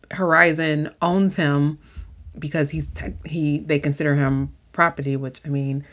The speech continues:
Ingrid tried to make the case that he's not property, like, he's a person, but, like, it's a person on a hard drive. <laughs> So it's still kind of like, yes, they're people, but who got the, who got the hard drive? And so,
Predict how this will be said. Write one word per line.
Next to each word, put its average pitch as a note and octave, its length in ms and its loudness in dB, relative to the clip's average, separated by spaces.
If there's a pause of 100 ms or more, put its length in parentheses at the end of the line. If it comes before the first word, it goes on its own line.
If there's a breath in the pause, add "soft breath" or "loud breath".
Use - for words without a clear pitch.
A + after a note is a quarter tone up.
(580 soft breath)
Ingrid A3+ 280 6
tried G#3 120 4
to G3 60 6
make F3 120 2
the E3 60 -2
case E3 200 -2
that D3+ 100 2
he's D3+ 100 0
not D3 200 0
property, D3 380 0
like, C3 140 -2
he's C#3+ 140 -6
a C#3 60 -6
person, E3 520 -2 (320 loud breath)
but, F3 140 4
like, D#3+ 300 4 (300)
it's - 120 -10
a D#3 60 -4
person D#3+ 300 -6
on C#3+ 120 0
a C3+ 40 -2
hard C#3+ 260 -4
drive. - 280 -12
<laughs> - 100 -4
So - 540 -2
it's - 120 -12
still C4+ 360 4
kind G#3+ 200 0
of F#3 80 -2
like, D3+ 300 -2 (260 loud breath)
yes, C#4 260 4
they're G3+ 140 4
people, G#3+ 320 2
but E3+ 440 0
who C4 140 4
got G#3 200 6
the, F#3 180 4
who B3+ 120 4
got G#3+ 160 4
the G3+ 60 0
hard G3 220 4
drive? - 380 -2 (400 loud breath)
And F#3+ 240 2
so, D#3+ 420 6